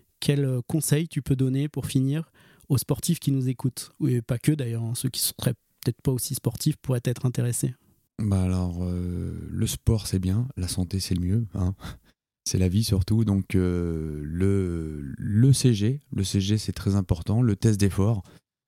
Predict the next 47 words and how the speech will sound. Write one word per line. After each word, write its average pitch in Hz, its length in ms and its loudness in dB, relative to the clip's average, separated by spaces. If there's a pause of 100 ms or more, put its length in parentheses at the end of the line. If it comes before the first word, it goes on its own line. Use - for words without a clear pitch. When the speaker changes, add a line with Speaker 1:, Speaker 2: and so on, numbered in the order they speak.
(160)
Speaker 2:
Même 104 140 4
si - 140 0
on 110 140 2
se 107 140 -2
lance 110 180 2
dans 101 100 2
une 98 180 4
activité 92 500 0
physique, 95 500 0
euh, 90 100 2
le 90 140 0
C 95 180 2
G 107 160 2
n'est 104 80 2
pas 101 160 2
révélateur, 95 600 2
hein. 78 160 -4
Donc, 82 280 -8
euh, 73 300 -6 (160)
au 98 100 0
moins 107 280 2
faire 98 240 0
un 92 100 -2
test 95 320 -2
d'effort. 101 460 0 (600)
Et 110 160 4
pour, 110 460 4
euh, 90 380 -2
ceux - 180 -2
qui - 140 -10
font 90 180 0
beaucoup, 98 320 2
beaucoup 98 260 2
de - 60 -10
sport, 117 520 0 (1000)
au 80 60 -12
moins 87 240 -4
dix 92 220 -2
heures 98 140 0
par - 180 -4
semaine, 107 440 2
euh, 87 280 -6
il - 160 -10
faut - 180 -2
faire 98 200 0
un, 85 340 -6
un 95 180 -8